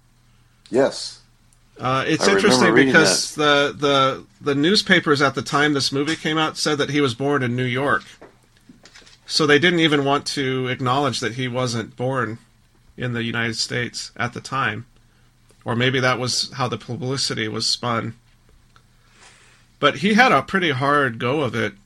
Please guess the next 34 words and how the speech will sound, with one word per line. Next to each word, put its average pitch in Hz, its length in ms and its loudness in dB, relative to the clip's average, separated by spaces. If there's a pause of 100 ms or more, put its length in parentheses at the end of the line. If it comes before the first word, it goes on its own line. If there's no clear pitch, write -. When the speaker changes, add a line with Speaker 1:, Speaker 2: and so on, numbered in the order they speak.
Speaker 2:
Um, 117 500 -10 (1200)
and 127 120 -2
I, 131 140 0
I 135 100 0
do 156 120 -2
think 160 200 -4
there 139 120 0
are 131 100 0
some 127 160 -4
similarities 123 680 -2
between 123 320 -8
the 117 60 -6
movie 120 320 -4
and 113 80 -8
his 107 160 -10
life. 110 480 -6 (1700)
Speaker 1:
This 147 220 0
was 117 180 0
later 131 340 4
done, 101 440 0 (220)
years 110 380 0
later, 85 300 -2
by 85 320 -2
Neil 104 280 -4
Diamond, 110 540 -6 (1200)
the 92 100 -6
jazz 101 300 -2
singer. 113 360 -6
I 107 80 -2
have 104 140 -6
never 110 240 -4
seen 123 300 -6
that 98 240 -8
movie. 82 320 -12